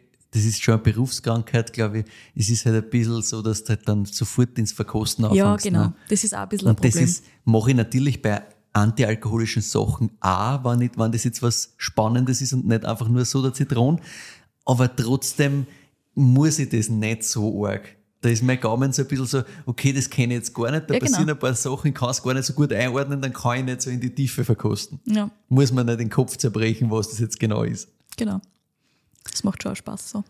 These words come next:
Speaker 1: Naja, ich hoffe, wir haben euch ein bisschen Insights geben können, was wir so zu, zu Weihnachten und zu Silvester angehen. Vielleicht haben wir den einen oder anderen, ja, nicht Tipp, aber vielleicht Inspiration geben können, wie man das angehen kann.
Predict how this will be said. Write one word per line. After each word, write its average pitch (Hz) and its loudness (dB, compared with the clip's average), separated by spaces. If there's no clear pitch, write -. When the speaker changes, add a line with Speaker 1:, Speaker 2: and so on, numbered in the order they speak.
Speaker 1:
Naja, 104 6
ich 117 4
hoffe, 120 0
wir 117 6
haben 117 4
euch 113 0
ein 113 0
bisschen 139 4
Insights 127 2
geben 113 0
können, 113 2
was 107 -2
wir 110 0
so 113 2
zu, 113 0
zu 110 0
Weihnachten 107 0
und 113 0
zu - -6
Silvester 104 0
angehen. 113 2
Vielleicht 110 -2
haben 110 4
wir 113 4
den 113 0
einen 113 0
oder 113 0
anderen, 113 0
ja, 101 4
nicht 104 2
Tipp, - 2
aber 101 2
vielleicht 101 0
Inspiration 104 0
geben 110 2
können, 113 0
wie 117 8
man 117 6
das 110 2
angehen 113 0
kann. 117 0